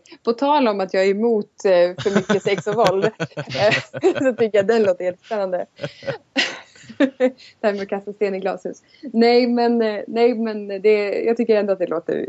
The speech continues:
det låter så knäppt så att det måste ses, liksom.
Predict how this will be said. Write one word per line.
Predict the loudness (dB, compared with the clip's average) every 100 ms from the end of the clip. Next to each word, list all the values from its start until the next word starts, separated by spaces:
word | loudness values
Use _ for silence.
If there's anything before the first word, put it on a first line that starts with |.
| -10
det | -8 -2
låter | 0 2 0 0 -4
så | 2 4 4 2 -2
knäppt | -2 -2 -4 _ -16 -14 -4
så | -4
att | -4 _
det | 0 0 0 -2 -4
måste | -4 -2 -2 -4
ses, | -4 -6 _ _ _ -14
liksom. | -10 -10